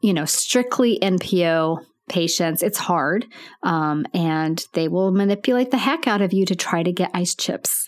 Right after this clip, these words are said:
And it seems like such a silly thing, ice chips, but when you're N P O, ice chips are heavenly. Um,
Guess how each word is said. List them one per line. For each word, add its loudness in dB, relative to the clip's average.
And 0
it -4
seems 0
like -2
such -4
a -2
silly 0
thing, 0
ice 0
chips, -2
but 2
when 2
you're 2
N 2
P 4
O, 2
ice 0
chips 0
are 2
heavenly. 2
Um, 2